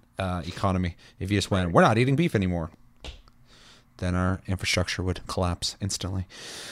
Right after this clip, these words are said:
Speaker 2: I come
Speaker 1: Um,
Speaker 2: from cattle raising family. My, my family, um, is,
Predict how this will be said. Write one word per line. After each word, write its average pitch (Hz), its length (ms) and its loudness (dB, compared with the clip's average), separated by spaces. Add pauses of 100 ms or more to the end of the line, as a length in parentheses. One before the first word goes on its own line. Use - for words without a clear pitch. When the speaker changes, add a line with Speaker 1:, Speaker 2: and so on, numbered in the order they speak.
(140)
Speaker 2:
I - 40 -8
come 120 80 4
Speaker 1:
Um, 139 280 10
Speaker 2:
from 131 80 0
cattle 123 280 -2
raising 117 300 -8
family. 98 380 -10
My, 113 300 -10
my 123 120 -8
family, 147 380 -4
um, 147 140 -12 (280)
is, - 220 -20